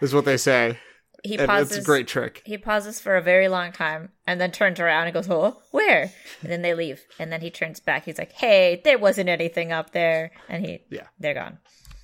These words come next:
Speaker 1: It's very cute.
Speaker 2: It's very cute. Um, we see them running away. They're all out of breath. They're very happy that they escaped Kakashi. They cut to Kakashi in a tree hiding and watching them. And then to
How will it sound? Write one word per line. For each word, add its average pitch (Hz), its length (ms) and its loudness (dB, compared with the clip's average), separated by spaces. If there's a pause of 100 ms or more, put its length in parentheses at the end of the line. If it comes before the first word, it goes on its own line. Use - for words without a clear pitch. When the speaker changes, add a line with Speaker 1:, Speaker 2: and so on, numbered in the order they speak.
(140)
Speaker 1:
It's 135 140 -8
very 131 200 -2
cute. - 260 -14 (140)
Speaker 2:
It's - 220 -2
very 175 200 2
cute. - 260 -12 (920)
Um, 190 380 -12
we 185 140 -4
see 185 180 -8
them 175 140 -4
running 160 260 -6
away. 156 440 -4
They're 156 160 -2
all 151 120 -2
out 139 180 -8
of - 60 -16
breath. 156 340 -4
They're 160 120 -6
very 165 180 2
happy 160 300 0
that 143 180 -6
they 156 160 -4
escaped 151 420 -10
Kakashi. 151 580 -6 (520)
They 160 80 -6
cut - 260 -10
to 185 100 -16
Kakashi 147 640 -8
in 165 140 -10
a 160 60 -10
tree 165 280 -6
hiding 156 420 -4
and 143 100 -14
watching 143 340 -12
them. 143 240 -8 (760)
And 170 180 -6
then 143 280 -6 (640)
to 120 400 -8